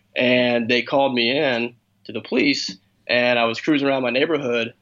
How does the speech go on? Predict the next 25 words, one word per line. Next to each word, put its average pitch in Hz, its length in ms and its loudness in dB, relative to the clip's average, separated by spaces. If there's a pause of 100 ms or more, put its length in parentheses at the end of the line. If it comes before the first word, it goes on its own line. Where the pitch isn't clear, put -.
(280)
and 113 200 -6
luckily 151 380 2
they 127 140 -2
didn't 131 260 -2
catch 175 300 -2
me 127 120 -2
until 123 200 -4
I 117 80 0
pulled 135 240 -2
into 120 120 -4
my 107 140 -4
driveway. 127 600 0 (280)
And 120 720 -2
they 120 120 0
asked 123 380 -4
me, 123 600 0
uh, 113 180 -6
if 113 60 -8
I 123 60 4
had 120 80 2
been 117 100 -4
drinking. 135 480 -4
I 113 80 -2
said 110 200 -4
no. 110 360 0